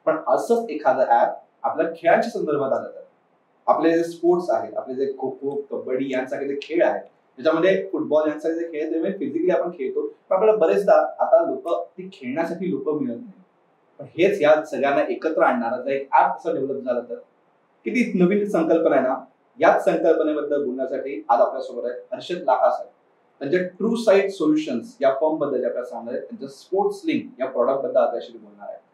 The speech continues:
तर आपण त्यांची संपूर्ण माहिती जाणून घेऊया आणि हे काम कसं करताय, की ते अत्याधुनिक नवीन ॲप कसं काम करतं, याच्याबद्दल माहिती जाणून घेऊया. सर, मला पहिले तुम्हाला जाणून विचारायला लागेल,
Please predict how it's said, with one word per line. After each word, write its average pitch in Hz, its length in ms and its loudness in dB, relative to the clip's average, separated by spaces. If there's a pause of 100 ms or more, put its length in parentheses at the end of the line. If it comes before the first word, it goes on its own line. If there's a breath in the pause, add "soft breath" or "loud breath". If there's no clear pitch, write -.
(260)
तर - 60 0
आपण 156 80 2
त्यांची 151 200 -6
संपूर्ण 160 320 2
माहिती 156 260 0
जाणून 147 300 0
घेऊया 151 140 -2
आणि 147 340 -6
हे 143 40 -8
काम 165 340 0
कसं 175 120 -4
करताय, 156 380 -4
की - 80 -4
ते - 160 -4
अत्याधुनिक 165 640 0
नवीन 147 420 -2
ॲप 151 280 0
कसं - 140 -4
काम 135 240 -2
करतं, 127 300 -8 (360)
याच्याबद्दल 143 400 2
माहिती - 260 -8
जाणून 101 160 -8
घेऊया. 95 240 -20 (680)
सर, 196 80 2
मला 190 180 4
पहिले 165 300 4
तुम्हाला 165 260 2
जाणून 135 240 0
विचारायला 131 340 0
लागेल, 117 260 -4